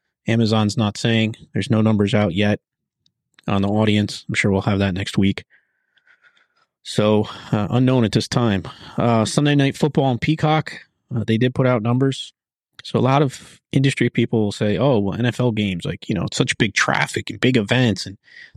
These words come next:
the vast majority of N F L games are not when they're on broadcast T V, especially even just in local markets. And to give you an idea, the average minute audience, what we call A M A on Peacock for Sunday Night Football kickoff,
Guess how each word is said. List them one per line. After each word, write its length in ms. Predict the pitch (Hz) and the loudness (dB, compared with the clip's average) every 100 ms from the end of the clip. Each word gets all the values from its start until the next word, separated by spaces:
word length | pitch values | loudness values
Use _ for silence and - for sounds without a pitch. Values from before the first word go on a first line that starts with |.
| - | -4
the 80 | |
vast 320 | 95 131 220 - | 0 0 0 0
majority 400 | 156 156 170 127 | 2 2 2 2
of 100 | - | 2
N 100 | 131 | 0
F 140 | 127 | 2
L 100 | 127 | 0
games 280 | 110 104 92 | 2 0 -2
are 100 | 98 | -4
not 320 | 92 123 98 _ _ _ _ _ _ - | 0 0 -2 _ _ _ _ _ _ -12
when 140 | - 107 | -2 2
they're 100 | 110 | 2
on 100 | 104 | 2
broadcast 440 | 107 113 113 104 | 2 0 0 -2
T 120 | - | -2
V, 240 | 104 104 95 - _ _ _ _ _ _ _ _ - - | 0 0 -2 -12 _ _ _ _ _ _ _ _ -20 -16
especially 540 | - 123 - 104 98 - - - | -4 -2 0 0 -2 -6 -12 -2
even 240 | 117 113 | 0 2
just 200 | 101 - | 2 0
in 100 | 107 | 0
local 260 | 101 98 98 | 2 0 0
markets. 480 | 101 107 - - | 0 -2 -6 -6
And 100 | - | -2
to 80 | 107 | 0
give 140 | 113 127 | 2 2
you 60 | |
an 80 | 120 | 2
idea, 420 | 107 101 143 95 - _ _ _ _ - | 2 4 4 2 -2 _ _ _ _ -4
the 120 | - | -2
average 380 | - 143 165 147 | 2 2 2 4
minute 260 | 143 151 | 4 4
audience, 500 | 131 143 107 90 - | 4 4 2 -2 -6
what 80 | - | -10
we 80 | - | -8
call 280 | - 110 - | -6 -6 -2
A 40 | |
M 240 | 123 123 123 | 0 2 2
A 100 | 123 | 0
on 140 | 104 | -2
Peacock 560 | - 135 - 98 80 - | -2 -2 -2 -4 -6 -12
for 100 | - | -10
Sunday 340 | - 135 175 | -2 2 4
Night 200 | 160 143 | 4 2
Football 340 | - 151 147 | 0 0 0
kickoff, 440 | 127 147 - - | 2 0 0 -4